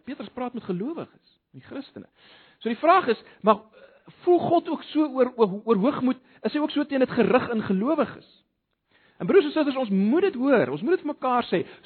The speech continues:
Sonde in Christene is steeds sonde. Hoogmoed in Christene is steeds hoogmoed. <laughs> Dit het nie eers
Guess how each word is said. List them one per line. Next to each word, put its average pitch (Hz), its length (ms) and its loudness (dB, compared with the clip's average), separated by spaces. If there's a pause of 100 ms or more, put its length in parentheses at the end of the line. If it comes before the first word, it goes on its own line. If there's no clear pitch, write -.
(180)
Sonde 381 400 8 (160)
in 349 140 4 (160)
Christene 311 460 2 (120)
is 294 120 2 (180)
steeds 269 380 -4 (100)
sonde. 247 400 6 (240)
Hoogmoed 320 560 8 (100)
in 302 220 2 (100)
Christene 269 460 -2 (100)
is - 120 -2 (160)
steeds 254 360 -8
hoogmoed. 190 400 2 (220)
<laughs> - 100 -20 (960)
Dit 359 60 -8
het - 20 -8
nie 427 80 -6
eers 392 200 -4